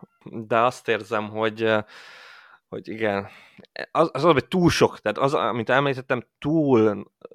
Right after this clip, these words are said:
annyira soknak tűnik ez az időszak, és tényleg így is, hogy még akkor egy Liga Kupa döntő is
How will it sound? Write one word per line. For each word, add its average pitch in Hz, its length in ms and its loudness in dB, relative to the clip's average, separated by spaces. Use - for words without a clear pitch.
annyira 139 380 2
soknak 120 540 0
tűnik 110 340 -4
ez 107 100 -6
az 101 140 -8
időszak, 101 520 -6
és 101 140 -10
tényleg 123 340 2
így 127 200 -4
is, 120 160 -6
hogy 110 140 -2
még 107 200 -4
akkor 104 220 -6
egy 101 60 -6
Liga 107 180 -8
Kupa - 220 -6
döntő 110 320 -2
is 104 200 -6